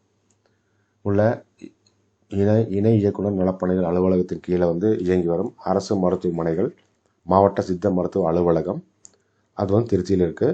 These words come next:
மற்றும் ஹோமியோபதி துறையின் கீழே வந்து ஆயுஷ் தேசிய ஊரக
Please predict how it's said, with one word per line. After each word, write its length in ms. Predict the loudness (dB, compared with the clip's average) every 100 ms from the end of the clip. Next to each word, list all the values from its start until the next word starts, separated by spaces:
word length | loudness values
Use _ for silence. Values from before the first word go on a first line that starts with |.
| -2
மற்றும் 240 | -2 0 2
ஹோமியோபதி 840 | 2 2 2 2 0 -8 -2 0 0
துறையின் 260 | 0 -2 0
கீழே 180 | 0 0 0
வந்து 180 | -2 -2 -4 _ _ _ _ _ _ _ _ _ 2
ஆயுஷ் 260 | 6 4 2 -10 -2
தேசிய 300 | 0 2 2 2 2 -8 -8 0
ஊரக 180 | 2